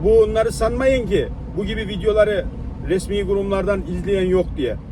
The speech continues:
Resmi kurumlar çok iyi takip ediyor böyle bizim, e, sosyal medya mecrasını arkadaşlar. Çok iyi takip ediyor.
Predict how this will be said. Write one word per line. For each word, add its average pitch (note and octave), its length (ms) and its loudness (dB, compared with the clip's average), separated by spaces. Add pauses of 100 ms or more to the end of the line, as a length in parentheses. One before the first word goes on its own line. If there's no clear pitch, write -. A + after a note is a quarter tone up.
(260)
Resmi G#3+ 360 -2
kurumlar A3+ 400 -2
çok A#3+ 220 0
iyi A3 140 -6
takip G3 340 0
ediyor E3 280 0
böyle F3 280 2
bizim, E3+ 360 -4
e, C#3 160 -2
sosyal F3+ 360 -6
medya F3 340 -2
mecrasını D#3 540 -4
arkadaşlar. E3 460 -6 (380)
Çok G#3+ 160 0
iyi G#3 140 -6
takip E3+ 340 0
ediyor. F3 280 -2